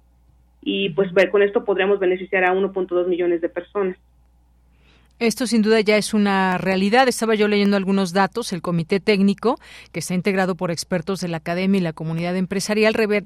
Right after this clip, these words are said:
Speaker 2: re-, eh, revisó y evaluó alrededor de cincuenta y cuatro propuestas que se registraron. Luego se eligieron diez prefinalistas, eh, quienes dieron a conocer sus propuestas de manera presencial ante, ante el comité.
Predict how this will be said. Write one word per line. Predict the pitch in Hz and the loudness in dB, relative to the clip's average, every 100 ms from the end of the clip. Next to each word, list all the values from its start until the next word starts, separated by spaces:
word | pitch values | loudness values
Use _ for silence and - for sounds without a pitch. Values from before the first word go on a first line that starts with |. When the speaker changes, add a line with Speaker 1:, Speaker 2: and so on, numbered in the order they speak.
| 185 | -2
Speaker 2:
re-, | 202 202 202 196 | -2 0 0 -2
eh, | 202 | -2
revisó | 101 196 - 262 | -2 -2 0 2
y | |
evaluó | 311 226 208 | 2 2 2
alrededor | 240 233 180 185 185 190 202 | 2 0 -2 -2 -2 -2 -2
de | 254 | -2
cincuenta | - 202 170 170 | 0 0 0 -6
y | |
cuatro | 196 208 254 | -6 -6 -6
propuestas | 180 151 190 214 - 156 - | -6 -4 -4 -4 -6 -10 -10
que | 151 139 | -12 -12
se | 139 156 147 | -10 -10 -10
registraron. | 143 - 160 202 220 226 233 269 - - - | -10 -10 -6 0 2 4 0 -4 -12 -18 -6
Luego | 185 185 | -4 -2
se | - | -4
eligieron | 175 160 185 180 180 | -6 -6 -6 -4 -4
diez | 147 180 185 180 | -4 -4 -2 -4
prefinalistas, | - 165 - 165 170 233 254 - 220 226 - - - | -6 -6 -4 -4 0 0 -2 0 0 -2 -10 -20 -16
eh, | 160 165 156 | -8 -6 -6
quienes | - 160 156 | -6 -6 -4
dieron | 185 190 | -2 -2
a | 165 | -4
conocer | 165 160 190 | -6 -6 -6
sus | 160 196 | -6 -8
propuestas | - 180 - 202 202 - 175 | -4 -6 -2 -2 -2 -2 -4
de | 165 | -4
manera | 156 165 180 | -2 -2 -4
presencial | 180 160 147 160 143 180 180 | -4 -6 -6 -6 -4 -4 -4
ante, | 175 170 165 | -4 -6 -6
ante | 160 151 | -8 -8
el | 160 | -8
comité. | 165 180 202 233 269 | -2 0 2 0 0